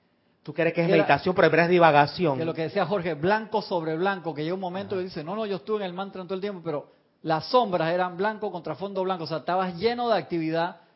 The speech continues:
Speaker 2: no estaba la mente pacífica, no estabas en el yo soy,
Speaker 1: Ujú.
Speaker 2: y tú crees que estabas en paz. Y tú dices, "¿Cómo, cómo hago para saber si, si eso es así?". "Por sus frutos lo conoceréis".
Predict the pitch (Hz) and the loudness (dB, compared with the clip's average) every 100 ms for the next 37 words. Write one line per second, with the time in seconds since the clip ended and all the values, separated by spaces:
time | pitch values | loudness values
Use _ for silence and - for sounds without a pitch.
0 | _ 156 170 - 196 196 175 160 180 185 | _ -10 -8 0 2 2 0 -4 -8 -8
1 | 160 135 165 160 165 156 185 190 202 196 | -8 -6 -8 -6 -6 -4 -6 -2 0 0
2 | 185 151 151 175 139 165 165 135 156 135 | -2 -8 -8 -8 -6 -6 -6 -10 -12 -8
3 | 175 - 156 165 160 165 - _ _ _ | -8 -8 -8 -4 -2 -4 -8 _ _ _
4 | - 202 180 _ - 165 147 208 180 - | -20 -20 -20 _ -12 -10 -2 -2 -2 -6
5 | _ _ 151 131 160 160 151 156 - 156 | _ _ -16 -14 -12 -10 -10 -12 -10 -8
6 | 156 160 165 147 - 139 151 135 151 120 | -6 -4 -4 -6 -6 -8 -8 -10 -14 -16
7 | _ _ _ _ _ _ - _ _ _ | _ _ _ _ _ _ -20 _ _ _
8 | _ - 170 160 170 147 131 190 156 - | _ -8 -6 -4 -4 -6 -4 -4 -4 -12
9 | _ _ _ _ _ _ _ _ _ _ | _ _ _ _ _ _ _ _ _ _
10 | _ 156 151 - 143 - 147 151 156 156 | _ -6 -6 -6 -12 -10 -8 -8 -8 -6
11 | 151 135 139 139 - 139 151 127 | -8 -8 -10 -10 -12 -10 -8 -10